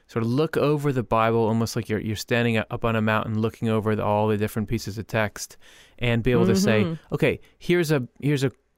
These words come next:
Speaker 1: just two lines about what this person means in you. Here's two lines about what this person means in you. So you can start to picture it. And ma-, and then maybe, like, get a few examples of relationships. Like, if it's Joseph means this and
Speaker 2: Yes.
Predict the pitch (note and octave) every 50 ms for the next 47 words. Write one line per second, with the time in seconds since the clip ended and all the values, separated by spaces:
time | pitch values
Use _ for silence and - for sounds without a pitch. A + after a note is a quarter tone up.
0 | _ _ - - - - - C#3 B2+ - - - F3+ E3+ D#3+ D3+ D3+ D3+ C#3+ C3+
1 | C3 A#2+ C3 A#2+ - G#2+ A2 - - D#3 D3 - - E3 D3+ C#3+ - D3+ C#3+ C#3+
2 | C#3+ C#3+ C#3+ C#3+ C3 C#3 C3+ C3+ C3+ C3+ C#3 C#3 C3+ C3 B2 - - - _ -
3 | C3+ C3 A#2 - - C3+ B2 A#2+ A#2+ A2+ A2+ G#2+ A2 G#2 A2 G#2 - - G#2+ -
4 | - D#3 D#3+ - - - D#3 C#3 C3+ - C3+ C#3 C3+ C3+ C3+ C3+ C3+ B2+ C3+ C3+
5 | C3+ C3 B2+ B2+ B2+ B2+ A#2+ - - - - - - C#3 C3 - C#3 A#2 - -
6 | - - C3+ C3+ C3+ - - B2+ - - - C3 A#2 - - - - A#2+ A2+ A2+
7 | A#2 A#2 - - _ - - - - - - - C#3+ E3 F3+ - F3 F#3+ G#3+ A3+
8 | A3+ A#3+ B3 G3 D#3 - - _ - - A#2 A#2+ A2 - - C3+ A#2+ A#2 - -
9 | - - E3+ D#3+ - - - _ - - B2+ - C#3 B2+ - A2+ - A2+ - A2
10 | G#2+ G#2 G#2+ A#2 B2 - - B2 - - G2 - - - A2 A#2 A2+ A2 - -
11 | - - C3+ B2+ C3 B2+ - B2+ - B2+ B2 B2 A#2 A2 G#2+ B2+ B2+ B2+ - D3+
12 | E3 E3+ E3+